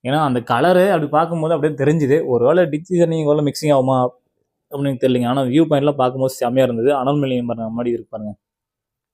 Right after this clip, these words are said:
எப்படியா, அ, அந்த இன்னொரு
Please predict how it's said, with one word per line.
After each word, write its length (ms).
எப்படியா, 340
அ, 200
அந்த 260
இன்னொரு 380